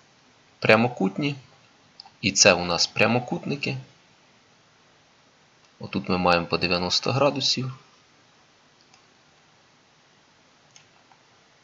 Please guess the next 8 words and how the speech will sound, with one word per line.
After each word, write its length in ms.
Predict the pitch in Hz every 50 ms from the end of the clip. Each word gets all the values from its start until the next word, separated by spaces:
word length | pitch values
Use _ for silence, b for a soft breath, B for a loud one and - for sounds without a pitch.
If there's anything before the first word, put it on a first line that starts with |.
| _ _ _ _ _ _ _ _ _ _ _ _ _ _ _ _ _ _
то 380 | - 107 104 101 98 95 92 -
лінійний 600 | 98 101 107 110 107 101 95 90 87 85 82 - - - _ _ _ _ _ - - - - _
кут 380 | - 110 95 95 - - - - -
двогранного 680 | 98 87 87 95 90 95 95 90 87 95 98 98 117 113
кута 400 | - - - - - - - - - - - - - - - B B B B B B B B B
теж 200 | - 101 92 85
дев'яносто 540 | 90 92 85 90 92 98 95 - - - 120
градусів, 580 | 113 123 147 147 143 127 - - - 113 120